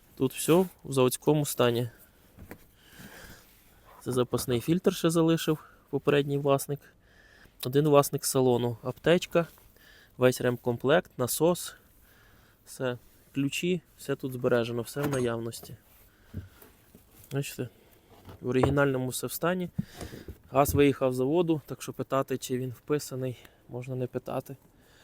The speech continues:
Є відмітка в сервісній книгі, що на автомобілі заводу встановлений газ. Автомобіль працює ідеально як на газу, так і на бензині.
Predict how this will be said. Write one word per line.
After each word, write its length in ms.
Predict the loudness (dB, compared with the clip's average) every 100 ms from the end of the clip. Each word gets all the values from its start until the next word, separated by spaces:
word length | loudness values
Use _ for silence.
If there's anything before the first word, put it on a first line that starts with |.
| _ 0
Є 160 | 4 4
відмітка 420 | 4 2 0 -2
в 60 |
сервісній 480 | 2 4 2 0 -6
книгі, 520 | -2 2 2 2 6 4 4 -6 -16 _ _ _ _ _ -20 -20 _ _ _ _ _ -10
що 160 | -2
на 60 | 0
автомобілі 540 | 0 0 0 4 4
заводу 340 | 4 4 2 2
встановлений 600 | -2 -4 -2 0 0 0
газ. 380 | -2 -4 -4 -10 -10 -10 -20 -20 -20 -20 -20 _ -16
Автомобіль 360 | -6 -2 0
працює 340 | -2 -6 -2 -2
ідеально 400 | 6 6 6 2
як 180 | -6 -8
на 80 |
газу, 240 | -8 -6 -6
так 200 | -6 -6
і 60 |
на 100 | -6
бензині. 540 | -4 -6 -2 -2 -2